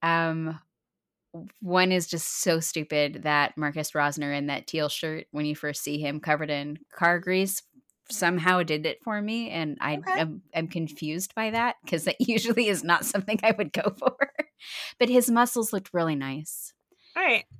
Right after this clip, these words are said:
Speaker 2: I, you know
Speaker 1: Um,
Speaker 2: what? Cer-, you know, car grease, I don't like dirty, but I like car grease a, a, a fair amount of time.
Speaker 1: There was just something about him, like, leaning over, like, a big old tractor, and, like, those, his shirt was, like, ripping at his, mm, whatever.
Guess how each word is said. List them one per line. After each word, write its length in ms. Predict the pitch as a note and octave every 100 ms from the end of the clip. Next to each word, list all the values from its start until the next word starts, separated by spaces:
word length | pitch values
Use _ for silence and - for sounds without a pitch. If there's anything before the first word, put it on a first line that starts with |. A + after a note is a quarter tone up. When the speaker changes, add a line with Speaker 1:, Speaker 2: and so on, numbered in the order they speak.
| _
Speaker 2:
I, 240 | - C#4+ D4+
you 60 |
know 80 | E4+
Speaker 1:
Um, 40 | E4
Speaker 2:
what? 140 | -
Cer-, 240 | - D#4 - _ -
you 260 | - A#3+
know, 60 | C4+
car 280 | - C#4 D4+
grease, 520 | D#4+ D#4+ - - - _ _ _ _ _ _ _ _ _ -
I 60 |
don't 160 | E4 G4+
like 200 | E4+ B3
dirty, 320 | C4+ B3+ A#3
but 140 | G3+ F#3+
I 80 |
like 260 | F#3 F#3+ F#3+
car 200 | - F3+
grease 340 | E3 D3+ - - -
a, 160 | E3 - E3
a, 220 | E3 D#3+ _ _ -
a 60 | F3+
fair 280 | - F#3 F3
amount 220 | E3+ D#3
of 100 | -
time. 420 | - D3+ F3 E3 _ _ -
Speaker 1:
There 140 | G#3
was 120 | A3
just 160 | A#3 A3+
something 260 | A#3+ A#3+ A#3+
about 180 | A#3+
him, 80 | A3+
like, 160 | G3+ D#3+
leaning 400 | D#3+ E3+ E3 E3
over, 240 | D#3+ D#3+
like, 160 | D3+ C#3+
a 60 |
big 240 | C3+ D#3+ D#3
old 180 | D3 C#3
tractor, 560 | D#3 D3+ D3 D#3+ D3+
and, 120 | C#3+
like, 160 | C#3+ C#3+
those, 220 | D3 C#3+ - D3+ - _ -
his 180 | E3+ D#3+
shirt 400 | - F3 D#3+ E3
was, 100 | D#3+
like, 140 | C#3+ D3
ripping 600 | D#3 F3+ G3+ G3 F#3 E3+
at 80 | D#3
his, 220 | D#3 D3+
mm, 360 | - D#3 C#3+ D3+
whatever. 460 | - D3 C#3 C#3+